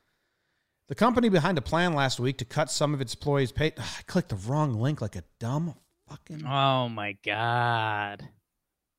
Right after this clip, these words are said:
Speaker 1: Okay, in Tacoma, Washington, here's what happened, everyone. In this edition of Driver on the Street, photojournalist Michael Driver introduces us to Matt Fleming, a Tacoma man spreading positivity in a unique way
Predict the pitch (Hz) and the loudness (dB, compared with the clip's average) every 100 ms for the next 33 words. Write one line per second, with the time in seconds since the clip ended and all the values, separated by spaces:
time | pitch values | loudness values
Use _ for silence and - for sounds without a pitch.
0 | _ _ _ _ _ _ _ 151 147 151 | _ _ _ _ _ _ _ -6 2 2
1 | 107 151 139 - 180 190 196 160 156 175 | 2 0 0 2 6 8 8 6 6 6
2 | 165 190 180 135 156 127 107 151 143 151 | 2 0 -2 -2 -2 -2 0 2 4 6
3 | 139 135 139 123 120 120 120 117 - - | 6 6 4 2 2 2 2 -2 -10 2
4 | 202 285 233 196 180 180 131 120 147 175 | 4 4 6 6 6 0 0 2 4 4
5 | 170 160 139 - 175 170 165 - _ - | 4 4 2 0 4 4 4 -4 _ 4
6 | 247 220 170 202 170 156 160 185 285 - | 6 6 6 4 4 2 4 6 6 4
7 | 160 113 127 160 190 311 185 120 143 170 | 0 2 2 2 0 -2 0 2 2 0
8 | 170 165 151 151 156 - 123 147 165 190 | 2 2 2 0 -2 0 -2 0 0 0
9 | - - 170 175 135 104 113 165 190 208 | -4 -2 2 2 2 -4 -8 0 2 4
10 | 196 156 147 - 165 180 165 165 151 143 | 4 2 0 0 0 0 2 2 0 0
11 | 190 175 165 170 196 208 240 247 247 240 | 0 0 0 0 0 2 2 2 2 0
12 | 269 143 | 2 -2